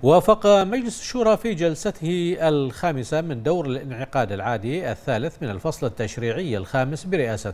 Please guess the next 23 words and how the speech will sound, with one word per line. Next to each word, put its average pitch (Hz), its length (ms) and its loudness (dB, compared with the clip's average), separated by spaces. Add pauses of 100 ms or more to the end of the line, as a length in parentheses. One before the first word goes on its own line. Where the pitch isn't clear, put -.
معالي 113 400 -2
السيد 107 400 -4
علي 107 300 -2
بن 110 200 -4
صالح 104 500 -2
الصالح 135 520 0 (300)
رئيس 175 340 2
المجلس 131 640 -2
على 160 220 2
توصية 117 540 -2
لجنة 147 480 -2
الخدمات 151 500 -2 (340)
بجواز 113 540 2
النظر 123 380 0
في - 100 -8
الاقتراح 117 540 -2
بقانون 113 580 -4
بشأن 185 320 -4
إنشاء 113 420 -2
المجلس 135 480 -6
الأعلى 143 340 2
للدراسات 113 680 0
الطبية، 110 540 -6